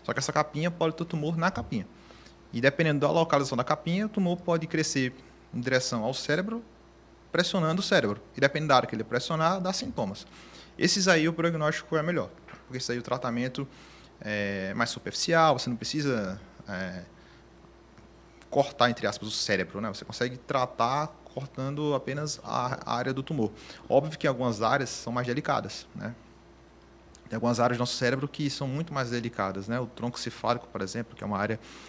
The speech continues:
do cérebro que fica bem na, na parte de baixo do cérebro mesmo, né? É uma área minúscula que por ela passa inúmeras estruturas de extrema importância, né? Um tumor nessa área é um verdadeiro desafio diagnó-,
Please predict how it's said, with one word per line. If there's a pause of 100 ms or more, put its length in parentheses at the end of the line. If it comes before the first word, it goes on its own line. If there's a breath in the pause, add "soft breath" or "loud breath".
(240 loud breath)
do
cérebro
que
fica
bem
na, (380)
na
parte
de
baixo
do
cérebro
mesmo,
né? (540 loud breath)
É
uma
área
minúscula (480)
que
por
ela
passa (420)
inúmeras
estruturas
de
extrema
importância, (140)
né? (500 loud breath)
Um
tumor
nessa
área
é
um (480 loud breath)
verdadeiro
desafio
diagnó-,